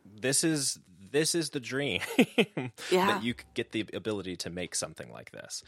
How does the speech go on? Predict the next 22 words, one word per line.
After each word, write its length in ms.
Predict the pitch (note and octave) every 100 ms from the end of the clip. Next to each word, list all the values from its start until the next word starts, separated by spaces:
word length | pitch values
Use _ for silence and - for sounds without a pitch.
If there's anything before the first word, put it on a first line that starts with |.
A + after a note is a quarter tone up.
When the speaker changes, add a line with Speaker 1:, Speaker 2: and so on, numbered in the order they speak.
| - -
Speaker 1:
I 80 | -
mean, 180 | G#2 G2
the 100 | A2
amount 260 | G2+ A2 B2+
of 60 |
promotion 380 | - G2+ G2 F#2
we 60 | E2+
have 180 | E2
behind 260 | E2 E2+ D#2+
a 120 | C#2+ G#2 G2
biopic 640 | - F2 A2+ A#2+ B2+ C3+ - _ _
is 280 | G2 E2+ D#2 -
Speaker 2:
Right. 80 | E3
Speaker 1:
incredible. 400 | F#3+ - - - _ _ _ - - - D4 D4+
Speaker 2:
And 280 | C#4+ C#4+ -
Rian 380 | G#3 B3 D#4 E4+
Johnson 420 | D#4+ D#4+ E4 D4
also 360 | - G3 G#3+ F3
is, 160 | E3+ F3+
like, 320 | E3 - -
kind 240 | - A#3 G#3
of 220 | F#3